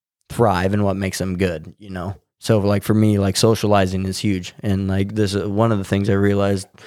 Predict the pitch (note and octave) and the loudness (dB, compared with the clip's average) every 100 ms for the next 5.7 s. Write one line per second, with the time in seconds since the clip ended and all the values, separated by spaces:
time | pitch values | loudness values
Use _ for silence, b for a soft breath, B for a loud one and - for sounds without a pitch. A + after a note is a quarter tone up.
0 | B B - G2 G2 G2+ C3+ B2 F#2 F#2+ | B B -4 0 2 4 4 4 2 2
1 | G2+ E2+ F2+ - D2 C#2+ - F2 - F2+ | 0 -4 -10 -10 -12 -8 -4 -4 -2 -2
2 | F#2+ - F2+ F2+ F#2+ A2+ G2 F#2 G#2+ G2+ | -4 -2 -2 0 2 2 2 2 2 2
3 | F2+ F#2 - G2 F2 E2+ - _ G#2 F#2+ | 0 -2 -2 0 0 -4 -12 _ -4 -2
4 | F2+ - F#2+ D2+ E2+ - A2+ G#2+ G2 - | -2 0 0 0 -6 -4 0 0 -2 -6
5 | G1+ - - G2 G2+ G2 F#2 | -6 -10 -10 -6 -2 -2 -4